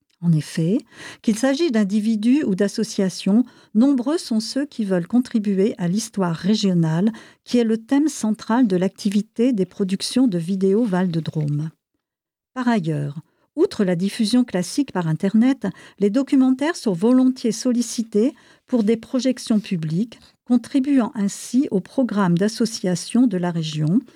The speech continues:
qui enrichissent ces projections par des débats. C'est ainsi que Vidéo Val de Drôme a notamment contribué à des animations de l'Académie drômoise,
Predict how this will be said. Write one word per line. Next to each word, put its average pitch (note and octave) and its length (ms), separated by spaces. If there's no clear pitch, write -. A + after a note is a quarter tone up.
qui - 180
enrichissent C4 720
ces F#3+ 180
projections A#3 640
par F#3+ 220
des F#3+ 140
débats. D#3 380
C'est - 240
ainsi G3 480
que G#3 80
Vidéo F#3+ 720
Val F3 100
de F3 140
Drôme C#4+ 420
a G#3 100
notamment B3 520
contribué A3 720
à F3+ 100
des E3+ 200
animations A3+ 680
de F#3 100
l'Académie F#3+ 560
drômoise, G3 680